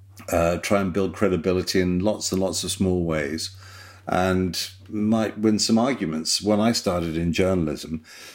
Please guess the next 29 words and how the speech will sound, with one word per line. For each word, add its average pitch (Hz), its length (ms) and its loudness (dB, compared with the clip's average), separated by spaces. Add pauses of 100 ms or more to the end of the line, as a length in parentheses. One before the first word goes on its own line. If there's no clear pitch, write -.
sometimes 107 500 2
just - 300 0
getting 101 260 4
a 92 60 -4
few 92 260 -2
facts 98 480 -4
and 90 100 -2
a 85 40 -2
bit 87 120 0
of 90 120 2
information 95 680 0
was 82 220 -2
a 87 80 0
real 90 420 2
challenge. - 640 -4 (460)
Now 113 240 6
the 82 120 -4
challenge 80 480 -6
is 85 120 -4
finding 101 360 2
your 92 120 2
way 95 160 4
through 92 240 0
all 95 80 2
the 95 80 4
information 92 560 -2
that's 82 140 -4
out 107 240 -2
there. - 200 -14